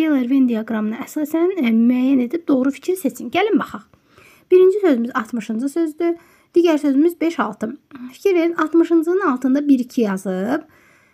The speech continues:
e, beş altının altında da beş altı yazıb. Orta hissədə isə, yəni hər ikisinə aid olanlar hissəsində isə üç dördü yazıb. İndi gəlin görək hansı uyğundur. Birdə deyir ki, mürəkkəb sayının tərkib hissəsi ola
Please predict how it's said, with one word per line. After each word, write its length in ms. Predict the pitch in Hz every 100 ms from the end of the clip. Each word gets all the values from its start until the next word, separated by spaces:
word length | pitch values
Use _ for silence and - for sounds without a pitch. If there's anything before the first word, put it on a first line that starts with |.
| _ _ 277
e, 220 | 262 269
beş 180 | 339 339
altının 280 | 311 359
altında 380 | 349 294 277 285
da 140 | 381 349
beş 200 | 339 311 240 - - 254
altı 300 | 247 220 233
yazıb. 300 | 202 196 202 _ _ _ _ _ _ _ - 269 277 -
Orta 280 | 320 302 370
hissədə 400 | 381 - 427 247
isə, 160 | 220 240
yəni 220 | 233 247
hər 160 | 302 285
ikisinə 300 | - 262 339
aid 240 | 262 247
olanlar 400 | 254 240 240 254
hissəsində 400 | - 453 381 247
isə 160 | 220 -
üç 280 | 339 - 277
dördü 240 | 226 208
yazıb. 300 | 226 220 262
İndi 120 | 302 339
gəlin 240 | 381 294 240
görək 240 | 269 311
hansı 300 | 269 240 233
uyğundur. 420 | 214 202 202 247 _ _ _ _ _ -
Birdə 300 | 370 403 453
deyir 160 | 320 254
ki, 120 | 339
mürəkkəb 400 | 311 302 302 392
sayının 380 | - 233 240 311
tərkib 320 | 262 247 277
hissəsi 240 | - 220 302
ola 140 | 277